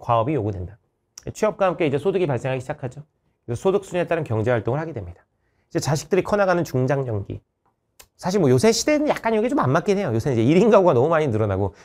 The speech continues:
결혼도 점점 늦어지고 있는 추세라서 약간 이제 전통적인 생애 주기라고 보시면 됩니다.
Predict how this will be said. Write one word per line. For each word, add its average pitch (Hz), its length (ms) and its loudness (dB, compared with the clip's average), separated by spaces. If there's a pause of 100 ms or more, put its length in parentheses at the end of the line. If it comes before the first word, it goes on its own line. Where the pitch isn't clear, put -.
결혼도 165 280 6
점점 135 280 4
늦어지고 135 440 4
있는 101 180 0
추세라서 101 560 -6 (280)
약간 165 200 4
이제 165 100 4
전통적인 208 640 2
생애 190 260 -2
주기라고 135 360 0
보시면 120 300 -4
됩니다. 98 400 -2